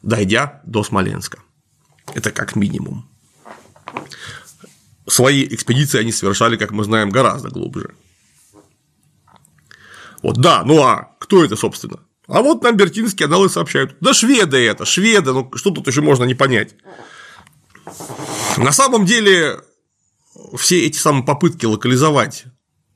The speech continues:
Русь на юге, они, в общем, вполне понятны. Начал этим,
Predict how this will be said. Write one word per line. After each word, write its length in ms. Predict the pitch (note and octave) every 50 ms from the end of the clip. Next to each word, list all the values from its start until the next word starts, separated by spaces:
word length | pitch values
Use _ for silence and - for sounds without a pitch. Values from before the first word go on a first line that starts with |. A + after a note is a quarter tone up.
| _ _ _
Русь 400 | - C3 C3 C#3+ C3+ A#2 - -
на 180 | - A2+ A2+ G#2+
юге, 640 | A2+ G#2+ A#2 C3 A2+ G2+ G2 - G3+ A#3+ - A3 - _ _ _ _ - _ _ -
они, 120 | - E3
в 60 | F3+
общем, 180 | E3 C#3+ - C3
вполне 320 | B2+ - C3 B2 A#2+ G#2+ G2+
понятны. 560 | - G2 G2 G2 F#2 - - - - - - - _ _ _ _ _ _ - - - - - - - - _ _ -
Начал 380 | E3+ B3+ C#4 - - G3+ F#3 F#3+
этим, 440 | F#3 - F#3 E3+ D#3 C3+ B2 -